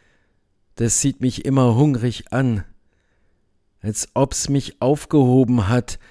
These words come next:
für einen lieben langen Tag.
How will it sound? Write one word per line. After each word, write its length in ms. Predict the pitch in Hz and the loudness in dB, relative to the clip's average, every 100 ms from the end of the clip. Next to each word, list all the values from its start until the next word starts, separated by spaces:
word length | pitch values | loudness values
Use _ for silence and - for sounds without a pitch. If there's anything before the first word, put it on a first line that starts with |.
| - _ _ | -20 _ _
für 200 | _ 127 | _ -4
einen 440 | 113 127 127 127 127 | 2 2 4 2 2
lieben 360 | 123 143 131 | 2 2 4
langen 400 | 131 123 123 117 | 4 4 2 0
Tag. 520 | 110 123 117 101 - | 0 2 2 0 -8